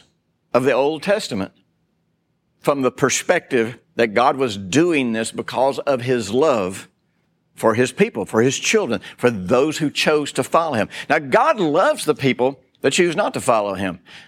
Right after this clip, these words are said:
but he's not passive about letting them destroy us and destroy the world. So it wasn't that God didn't love everybody, but God can only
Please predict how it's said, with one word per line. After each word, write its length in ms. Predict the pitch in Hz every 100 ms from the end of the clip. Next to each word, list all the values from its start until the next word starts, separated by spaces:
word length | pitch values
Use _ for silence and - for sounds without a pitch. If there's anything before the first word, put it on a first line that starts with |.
| -
but 320 | 117 107 -
he's 240 | 131 151
not 240 | 131 127 -
passive 540 | 160 175 233 135 104
about 260 | 110 113 -
letting 320 | 113 120 113
them 160 | 113 104
destroy 560 | 101 - - 110 104
us 320 | 120 147 -
and 100 | 107
destroy 380 | 95 - 113 101
the 80 | 90
world. 480 | 90 151 - 135 - _ - - - - _ -
So 160 | -
it 60 | 131
wasn't 200 | 165 233
that 120 | 160
God 220 | 151 165
didn't 240 | 143 160 143
love 180 | 143 139
everybody, 640 | 220 262 139 101 85 120 - _ _ _ -
but 400 | 107 120 - _ _ 131 107
God 320 | 160 226 220
can 220 | 170 127 -
only 720 | 156 202 226 240 240 202 -